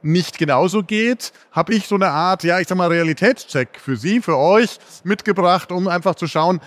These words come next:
was kann ich denn machen, um in dem Unternehmen oder auch im Bereich Bildung mit K I tatsächlich sinnvoll und vor allen Dingen sicher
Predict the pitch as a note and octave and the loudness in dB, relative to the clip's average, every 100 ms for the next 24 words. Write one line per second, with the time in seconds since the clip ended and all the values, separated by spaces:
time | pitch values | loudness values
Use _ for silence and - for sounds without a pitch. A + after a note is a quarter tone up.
0 | - D#3 G3 - G3+ G3 - C#3 C3+ D3+ | -4 0 0 0 0 0 0 0 0 0
1 | F3+ G#3 - G#3 B3+ G3 E3+ C#3+ C3 B2 | 0 -2 0 0 0 0 0 0 0 0
2 | D3 A#3 A#3+ G#3 D#3 D#3 C3+ C3+ B2+ A#2 | 2 2 2 0 0 2 0 0 -2 -2
3 | A2 - G3 A#3 A3 G#3 - - D#3+ G#3 | -2 0 2 4 2 0 -8 -8 -2 -2
4 | - F3 D#3 F3+ G3+ G3 _ E3 D#3 E3 | 0 0 0 0 -2 -2 _ -2 0 0
5 | F3 E3 - - G3 A#3+ - G#3 A#3+ C4 | -2 -6 -8 0 2 2 2 2 2 0
6 | - _ - G#3+ A3 A3 D#3+ F#3+ F#3+ F#3+ | -4 _ -2 0 2 2 2 2 0 -2
7 | - A3 G#3 E3+ F#2+ | -2 -2 0 0 0